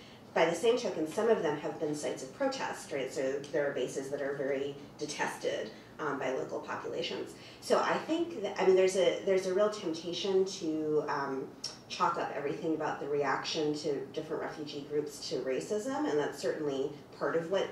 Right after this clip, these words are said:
um, structures British responses. But I think it also has to do with the constant reactivation of these spaces that already have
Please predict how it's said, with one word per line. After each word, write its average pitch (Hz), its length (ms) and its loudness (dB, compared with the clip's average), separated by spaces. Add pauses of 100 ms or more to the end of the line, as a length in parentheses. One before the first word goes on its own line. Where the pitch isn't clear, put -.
(220)
um, 160 340 0 (400)
structures 190 640 -2
British 185 300 -2
responses. 185 560 -4 (220)
But 180 80 2
I 170 80 4
think - 220 -2
it - 80 -4
also - 260 0
has 196 240 -4
to 170 60 -6
do 160 160 0
with 160 120 0
the 165 60 -2 (120)
constant 160 520 -4
reactivation 151 720 0
of 147 80 -2
these 131 160 -6
spaces 151 560 -4
that 143 140 -6
already 147 400 0
have 135 560 -2